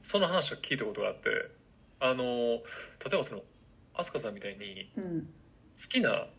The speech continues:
Speaker 2: うん。
Speaker 1: 好きじゃないものと、ん？好きじゃないものと好きなものと真反対の結果が出た場合って、
Speaker 2: うん。
Speaker 1: まあ、取り入れてみようっていう感じなのかな。なんか、
Speaker 2: でもさ、実際にさ、
Speaker 1: よう、うん。
Speaker 2: あの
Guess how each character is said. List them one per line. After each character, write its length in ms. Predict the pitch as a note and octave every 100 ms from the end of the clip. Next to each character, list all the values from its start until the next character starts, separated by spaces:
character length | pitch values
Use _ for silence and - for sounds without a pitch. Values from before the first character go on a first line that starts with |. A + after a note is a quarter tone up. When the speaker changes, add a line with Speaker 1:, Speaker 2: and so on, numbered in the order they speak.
| - - - - -
Speaker 2:
う 40 |
ん。 240 | F#3+ F3 - - -
Speaker 1:
好 80 | -
き 100 | G#3+
じ 60 |
ゃ 40 | D#3+
な 140 | A2+
い 60 | A#2
も 120 | C#3
の 60 |
と、 100 | A#2+
ん？ 40 | G2+ - - - -
好 80 | C3 C#3+
き 80 | -
じ 80 | D3+
ゃ 40 |
な 100 | A2+
い 40 | B2
も 100 | B2
の 60 |
と 60 | G2+
好 80 | -
き 100 | G3
な 120 | A#2
も 100 | A#2+
の 100 | B2+
と 100 | A2+
真 120 | G#2
反 220 | B2 E3+
対 140 | B2+ G2+
の 200 | - - - -
結 180 | A#2
果 80 | -
が 40 | A2+
出 120 | A2+
た 80 | G#2
場 100 | G2+
合 60 |
っ 20 | G2
て、 140 | -
Speaker 2:
う 20 |
ん。 40 | A#2+
Speaker 1:
ま 60 |
あ、 20 | A#2
取 240 | C3 C#3+
り 60 | D3+
入 100 | D3+
れ 40 |
て 100 | D3+
み 80 | A#2+
よ 120 | G#2
う 20 |
っ 20 | G2+
て 140 | -
い 200 | G#2 G#2
う 60 | G#2 - - - - -
感 200 | - A#2+
じ 100 | A2+
な 60 | G2
の 60 |
か 80 | -
な。 80 | G2+
な 80 | C3+
ん 40 |
か、 80 | - - - - - - - - - - - -
Speaker 2:
で 80 | G4+
も 100 | G4+
さ、 180 | D4+ A3+
実 160 | B3 C#4+
際 300 | - E4+ E4+
に 180 | -
さ、 400 | G4+ F#4+ C4 F3+ -
Speaker 1:
よ 0 |
う、 40 |
う 20 |
ん。 40 | A#3+
Speaker 2:
あ 180 | B3
の 840 | A#3+ A#3+ A#3 A#3 A3+ A3+ A3+ G#3 -